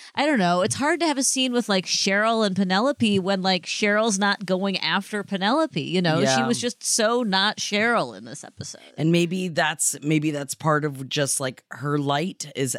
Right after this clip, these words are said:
Speaker 2: out because she can't be
Speaker 1: Yeah.
Speaker 2: herself.
Speaker 1: Yeah, no, you're right. And it is nice. And if you, even if you take Cheryl Blossom, but you put her in nineteen fifty-five, maybe she can't shine bright like a diamond that she is,
Speaker 2: No.
Speaker 1: you know?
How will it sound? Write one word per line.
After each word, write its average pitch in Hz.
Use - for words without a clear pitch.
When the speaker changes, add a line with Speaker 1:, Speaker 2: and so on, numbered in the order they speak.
Speaker 2:
out 117
because 131
she -
can't 123
be -
Speaker 1:
Yeah. 147
Speaker 2:
herself. 123
Speaker 1:
Yeah, 175
no, 185
you're 196
right. 185
And 170
it 160
is 175
nice. 180
And 185
if 180
you, 202
even 214
if 220
you 226
take 208
Cheryl 208
Blossom, 196
but 160
you 151
put 170
her 165
in 165
nineteen 165
fifty-five, 165
maybe 156
she 151
can't 180
shine 156
bright 151
like 147
a 143
diamond 151
that -
she 160
is, 160
Speaker 2:
No. 123
Speaker 1:
you 143
know? 147